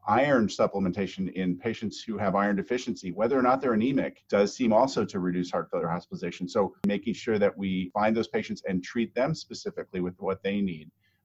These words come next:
Um, and then some earlier things from this year, we can, uh, really focus in on specific precision targeted therapies for heart failure patients. Uh, and I think that's a really exciting advancement. Manesh, uh, I'd love to hear your thoughts about adding to that and any other things that you saw.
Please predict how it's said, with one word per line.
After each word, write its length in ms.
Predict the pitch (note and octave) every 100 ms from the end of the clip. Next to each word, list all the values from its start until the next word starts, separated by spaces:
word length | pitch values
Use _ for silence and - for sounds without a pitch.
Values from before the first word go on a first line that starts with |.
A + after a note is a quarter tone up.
| -
Um, 220 | G2 F#2+ -
and 160 | A#2
then 160 | A#2+ A#2
some 180 | C3 B2+
earlier 300 | C#3+ D3+ A#2+
things 260 | A2+ G2
from 100 | G#2
this 200 | F#2+ F#2
year, 220 | G2+ G2 -
we 120 | A2+
can, 260 | - G2 F#2+
uh, 220 | F2 F2
really 220 | A2 A2
focus 560 | G2 - A2 F#2+ G2+ -
in 220 | G#2+ G2+
on 200 | F#2 F2+
specific 800 | - - G2+ - C#3 C3+ B2+ - _ _ _
precision 480 | - G#2+ C3+ A#2 A2+
targeted 400 | - B2 B2+ F#2
therapies 420 | G#2 F#2+ F#2+ F2+
for 160 | - F#2
heart 220 | G2+ -
failure 200 | G2 F2+
patients. 500 | - F#2+ - F2+ - _ _ _ _
Uh, 160 | G#2 F#2+
and 100 | -
I 80 | G2+
think 160 | F#2+ F#2+
that's 220 | G2+ -
a 40 |
really 200 | F#2+ F#2+
exciting 480 | E2+ - F#2+ F2 F2
advancement. 520 | D#2+ F2 F2+ - E2 - _ _ _ _ -
Manesh, 340 | A2+ A#2+ - -
uh, 200 | F#2 F2+
I'd 160 | - - -
love 140 | A#2
to 40 | A2
hear 120 | A2
your 260 | G#2+ G2+ F#2+
thoughts 360 | - G#2 -
about 180 | G#2+ G2
adding 240 | G2 G#2 A#2
to 100 | A2
that 260 | A2 B2+ B2
and 220 | F2+ F#2
any 200 | G2 F#2
other 160 | F#2 A3
things 260 | F#2 E2
that 100 | -
you 120 | F#2+ F#2
saw. 240 | - -